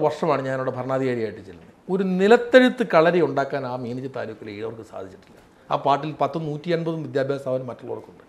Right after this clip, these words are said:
ഒരു admission ചെന്നാൽ കിട്ടത്തില്ല. എന്നെ ഇറക്കി വിട്ടത് അവിടെ ഒരു സ്ഥാപനത്തിൽ നിന്ന്. അപ്പോൾ ഒരു സ്ഥാപനം ഉണ്ടാക്കിയാൽ എന്നാണ് ഞങ്ങൾ എല്ലാവരും കൂടി കൂട്ടുകാർ, സഹ-, സഹപ്രവർത്തകർ ആലോചിക്കുകയും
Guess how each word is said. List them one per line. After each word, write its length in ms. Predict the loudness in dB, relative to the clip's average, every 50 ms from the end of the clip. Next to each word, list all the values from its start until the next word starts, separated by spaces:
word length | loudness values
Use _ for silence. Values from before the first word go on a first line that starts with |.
| -20 -20 -20 -20 -6 0
ഒരു 100 | 4 6 6
admission 400 | 6 6 4 -2 -2 -2 -2 -2 -4 -4
ചെന്നാൽ 180 | -4 -6 -8 -8
കിട്ടത്തില്ല. 360 | -10 -14 -16 -16 -16 -20 -20 _ _ _ _ _ _ _ -4
എന്നെ 120 | 2 4 6
ഇറക്കി 180 | 6 6 6 4 2
വിട്ടത് 180 | 2 2 2 0
അവിടെ 140 | 0 0 -4
ഒരു 80 | -6 -8 -8
സ്ഥാപനത്തിൽ 380 | -8 -6 -6 -6 -8 -12 -16 -20
നിന്ന്. 120 | -20 -20 _ _ _ -20 -20 -20 -8
അപ്പോൾ 140 | 0 2 4 4
ഒരു 60 | 4 8
സ്ഥാപനം 360 | 10 12 12 12 12 12 8 8
ഉണ്ടാക്കിയാൽ 400 | 8 6 6 6 6 4 4 4 4
എന്നാണ് 180 | 2 0 0 -2 -2
ഞങ്ങൾ 160 | -4 -6 -6 -4
എല്ലാവരും 280 | -2 -2 -2 -2 -4 -6
കൂടി 140 | -6 -6 -6 -6 -4 -6
കൂട്ടുകാർ, 280 | -2 0 0 0 0 0 -2 -8 -10
സഹ-, 180 | -8 -8 -6 -6 -2
സഹപ്രവർത്തകർ 480 | 0 0 0 2 2 2 2 4 2 2 2
ആലോചിക്കുകയും 460 | 2 2 0 -2 -2 -6 -10 -14 -14